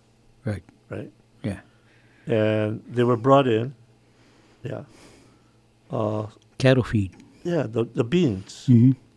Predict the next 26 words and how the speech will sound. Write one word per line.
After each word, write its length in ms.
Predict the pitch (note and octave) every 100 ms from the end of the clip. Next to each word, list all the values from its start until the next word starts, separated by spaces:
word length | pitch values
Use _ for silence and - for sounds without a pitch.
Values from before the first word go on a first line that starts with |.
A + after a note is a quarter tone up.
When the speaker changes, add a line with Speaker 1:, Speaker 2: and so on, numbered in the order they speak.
| _
Speaker 2:
You 100 | F3
know, 60 | D3
they 120 | A#2
make 160 | G3 -
flour 420 | F#3 D3+ G#3 A#2+
out 120 | G2
of 40 | F2+
that 120 | -
stuff. 180 | - - B2+
Did 100 | A#2
you 60 |
know 160 | B2 C3+
that? 140 | D3 - _ _ -
Speaker 1:
No. 320 | F#3 E3+ F2+ - -
Speaker 2:
Yeah. 240 | G3 F3+ F2+ _ _ _ _ _ _ - -
They 140 | A2 D3
actually 380 | D#3+ - D#3 A2+
would 140 | G#2
dry, 420 | F2+ A2 C3+ G#2+ - _ _ _ _ _ -
you 80 | A#2
know, 80 | A2
the 160 | G2+ G#2
long 500 | A2 A2+ A#2 A2 G#2+
yellow 260 | A2+ A2 G2+
pods. 500 | - A2 F2+ G#2+ A#2
Speaker 1:
Uh-huh. 260 | G#2+ A2+